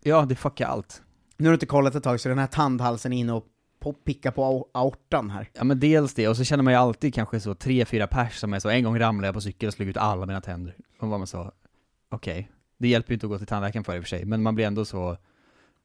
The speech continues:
Speaker 1: Ja, just det, och det får man bara inte, liksom,
Speaker 2: Men jag har
Speaker 1: som
Speaker 2: hört två som så, "Jag fick något med hjärtat och höll på att dö och fick ligga inne en månad för att jag inte skött tänderna."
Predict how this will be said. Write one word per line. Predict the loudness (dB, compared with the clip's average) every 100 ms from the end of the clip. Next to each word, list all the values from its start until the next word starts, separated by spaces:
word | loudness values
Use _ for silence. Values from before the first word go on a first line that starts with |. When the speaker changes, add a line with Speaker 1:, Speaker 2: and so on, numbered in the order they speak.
| _ _ _
Speaker 1:
Ja, | 0 2 4
just | 2 0
det, | -2
och | -2
det | -2
får | -2 -2
man | -2 -2
bara | -4
inte, | -6 -8 -8 -6 -6
liksom, | -2
Speaker 2:
Men | 0
jag | 0
har | 2
Speaker 1:
som |
Speaker 2:
hört | 2 0
två | -2 2 2
som | 0 -4
så, | -2 -2 0
"Jag | 0 -2
fick | -2 -6 -4
något | -4 -2
med | -2
hjärtat | -2 -4 -4
och | -2
höll |
på | -2
att | -2
dö | 0
och | 0 -2
fick | -4
ligga | -4
inne | -2 -2
en | -2
månad | -2 -2 -4 -6
för |
att | -6 -4
jag | -6
inte | -6 -8
skött | -10
tänderna." | -10 -10 -10